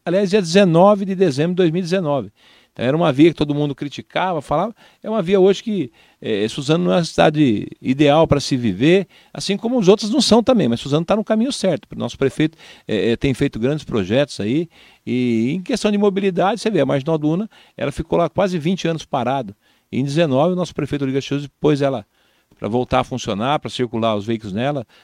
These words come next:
é, veículos, caminhões, motos, pedestres, todos eles hoje u-, utilizam dessa importante via que liga aí Suzano,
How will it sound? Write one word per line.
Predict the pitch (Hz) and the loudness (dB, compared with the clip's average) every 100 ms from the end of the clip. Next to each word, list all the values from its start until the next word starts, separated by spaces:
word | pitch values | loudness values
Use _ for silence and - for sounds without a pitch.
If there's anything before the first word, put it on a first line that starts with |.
| _ | _
é, | - 92 90 87 90 | -10 -8 -6 -6 -8
veículos, | 101 104 131 143 104 | -4 0 2 2 -2
caminhões, | - 117 101 127 135 104 | -2 2 4 4 2 2
motos, | 104 147 151 - - _ _ | 4 4 2 -4 -20 _ _
pedestres, | 151 113 131 165 - | 0 2 2 2 -2
todos | - 214 160 | 0 0 2
eles | 185 170 | 0 0
hoje | 170 156 | -2 -2
u-, | 175 175 | -4 -4
utilizam | 143 165 156 151 | -4 0 0 0
dessa | 151 - 139 | -4 -4 -6
importante | 135 147 139 - 180 185 | -4 -2 -2 -2 -4 -6
via | 117 135 185 - - _ | -2 0 0 -4 -20 _
que | - 233 | -6 -2
liga | 208 185 | 2 2
aí | 175 | 2
Suzano, | - 185 131 156 202 | 0 -4 0 0 0